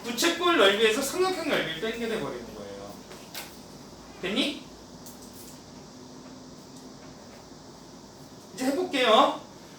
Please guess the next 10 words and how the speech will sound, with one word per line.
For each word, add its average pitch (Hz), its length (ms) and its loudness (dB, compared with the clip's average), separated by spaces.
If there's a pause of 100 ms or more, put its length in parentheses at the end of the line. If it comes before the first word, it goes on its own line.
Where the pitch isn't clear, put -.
자, 247 180 12
부채꼴 370 420 8
넓이는요, 247 760 8
부채꼴 247 400 4
넓이는 202 480 4
반지름이 269 540 6
얼마인 165 360 6
거예요? 170 380 6
팔이죠, 277 380 2
팔. 285 320 4